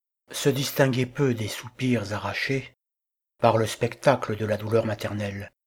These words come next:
Leurs bons petits moments d'aveux indirects, de promesses inachevées, d'épanouissement comprimé, pouvaient se comparer à ces allégories peintes par Raphaël,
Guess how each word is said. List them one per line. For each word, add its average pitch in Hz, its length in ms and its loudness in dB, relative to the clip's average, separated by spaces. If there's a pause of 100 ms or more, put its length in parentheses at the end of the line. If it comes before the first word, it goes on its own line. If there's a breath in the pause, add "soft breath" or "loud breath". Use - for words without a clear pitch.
(1160)
Leurs 120 300 4
bons 131 220 4
petits 113 320 -2
moments 113 400 2
d'aveux 104 420 -4
indirects, 104 640 -6 (880)
de 113 140 -2
promesses 131 540 4
inachevées, 107 760 -4 (640)
d'épanouissement 117 840 2
comprimé, 123 640 -2 (640)
pouvaient 139 300 4
se 127 160 -2
comparer 120 760 0 (600)
à 113 140 -4
ces 117 280 -2
allégories 117 580 0
peintes 120 320 0
par 107 200 -2
Raphaël, 104 840 -6